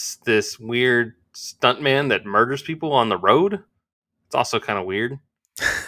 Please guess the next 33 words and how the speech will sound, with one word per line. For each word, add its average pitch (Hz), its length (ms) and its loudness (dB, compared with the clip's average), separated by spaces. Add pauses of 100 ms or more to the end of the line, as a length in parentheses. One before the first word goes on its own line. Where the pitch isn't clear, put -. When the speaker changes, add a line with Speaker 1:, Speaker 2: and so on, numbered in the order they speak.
(240)
Speaker 1:
And 127 200 4
Speaker 2:
It - 20 8
is, 117 140 8
Speaker 1:
so 135 160 6
Speaker 2:
it 117 80 4
Speaker 1:
I'm 101 40 4
Speaker 2:
is 95 140 4
Speaker 1:
just 95 100 0
like, 92 60 2
Speaker 2:
weird. 113 140 0
Speaker 1:
"Man, 180 180 -4
he 190 80 -6
does 220 180 -8
got 107 180 -4
some 107 120 -14
weird 101 180 -6
movies." 98 280 -10 (360)
So 180 400 6
I, 170 80 0
I, 175 320 -6
it's - 300 2 (160)
peculiar. 180 800 2 (280)
And, 180 140 0
you 208 100 4
know, 196 60 6
there 202 100 8
was 180 80 4
a 165 60 -2
Saturday 202 260 4
Night 139 80 2
Live 139 200 0
skit 127 280 -4
where 110 280 -2